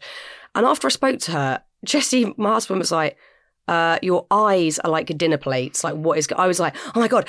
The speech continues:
And then she said this, and then she said that. And, you know, it, it, getting to speak to these people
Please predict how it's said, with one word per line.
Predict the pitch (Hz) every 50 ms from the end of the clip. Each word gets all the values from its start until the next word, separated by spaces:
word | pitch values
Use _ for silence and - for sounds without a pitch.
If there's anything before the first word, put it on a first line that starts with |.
| - 294
And | - 196 190
then | 214 -
she | -
said | - 247 - -
this, | 285 214 - - - -
and | - 202
then | 175 165
she | -
said | - 240 226
that. | - 269 254 285 - - 226 -
And, | - 240 247 254 - 233 -
you | 208
know, | 202 247 220 226
it, | 277 277 - - - - - - -
it, | 320 - - - _ _ _ - _ - - - - 220 -
getting | 320 339 349 311
to | -
speak | - - - 214 -
to | -
these | 208 175 143
people | - 185 170 156 202 185 -